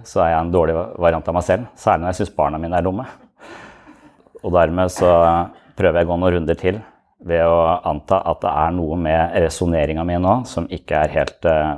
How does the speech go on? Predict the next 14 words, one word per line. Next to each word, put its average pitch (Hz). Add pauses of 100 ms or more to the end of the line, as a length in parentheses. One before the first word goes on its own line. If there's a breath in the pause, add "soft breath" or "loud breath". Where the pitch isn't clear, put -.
(140)
eh, 82
på 87
stell. - (1400 soft breath)
Og 101
så 92
tenker 101
jeg 92
at -
jeg 120
bruker 87
det 90
som 101
en, 104
eh, 101